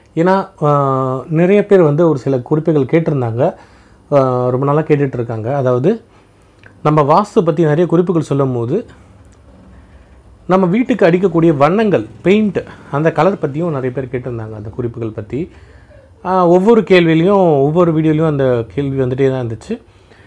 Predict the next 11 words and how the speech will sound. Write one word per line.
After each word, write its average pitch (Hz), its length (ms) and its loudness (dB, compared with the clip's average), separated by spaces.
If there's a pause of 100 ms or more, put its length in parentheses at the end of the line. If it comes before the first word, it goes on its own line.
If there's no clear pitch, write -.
சரி, 185 200 2
அதுக்காக 170 380 4
தான் 180 140 0
அவங்க 151 140 2
எல்லாருக்கும் 135 320 0
சேர்த்து 156 300 0
இந்த 131 200 0
பதிவா 127 340 -2
நான் 120 60 -4
உங்களுக்கு 113 360 -6
கொடுக்குறேன். 113 300 -8